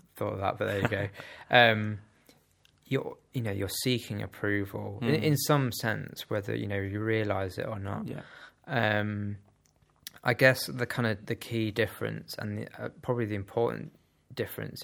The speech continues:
Speaker 1: is catching yourself
Speaker 2: Mm.
Speaker 1: in, in those, you know, when you fall into that mindset. And, you know, yeah, we want to make things that, you know,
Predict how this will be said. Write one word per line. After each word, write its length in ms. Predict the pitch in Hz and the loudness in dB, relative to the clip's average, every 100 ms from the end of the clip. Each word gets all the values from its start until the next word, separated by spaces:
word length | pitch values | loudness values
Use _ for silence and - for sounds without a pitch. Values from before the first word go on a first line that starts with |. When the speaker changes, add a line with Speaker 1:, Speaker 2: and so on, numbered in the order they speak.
| - | -10
Speaker 1:
is 140 | 98 | -10
catching 540 | - - - - 107 104 | -8 -8 -6 -8 -6 -6
yourself 480 | 101 - - - - - - - 127 | -8 -4 -4 -4 -8 -16 -20 -10 -8
Speaker 2:
Mm. 200 | 107 110 - _ _ _ | -8 -10 -16 _ _ _
Speaker 1:
in, 260 | - 107 107 - | -8 -6 -6 -6
in 200 | 107 101 | -4 0
those, 560 | 101 101 98 - - - _ - | 0 0 -4 -10 -14 -16 _ -8
you 160 | 110 | -6
know, 180 | 98 98 | -4 -4
when 160 | 101 101 | -2 -2
you 260 | 101 107 | -2 -4
fall 320 | 117 - 107 104 | -4 -2 0 0
into 200 | 104 - | -2 -4
that 160 | 101 104 | -6 -4
mindset. 580 | 98 101 101 - - - - - - - - - - | -4 -4 -6 -6 -8 -10 -20 -20 -20 -20 -20 -18 0
And, 460 | 127 120 123 120 - - _ - | 2 4 2 -2 -6 -18 _ -10
you 140 | 156 | -2
know, 140 | 131 - | 0 0
yeah, 460 | - - 160 165 | -2 0 6 6
we 100 | 107 104 | 6 4
want 200 | 107 107 | 0 -2
to 100 | 107 | -2
make 420 | 107 98 - - | 0 -2 -6 -8
things 400 | - 107 104 101 | -4 -4 -4 -4
that, 260 | 123 110 - - | -2 -4 -8 -10
you 80 | |
know, 180 | 104 98 | -8 -8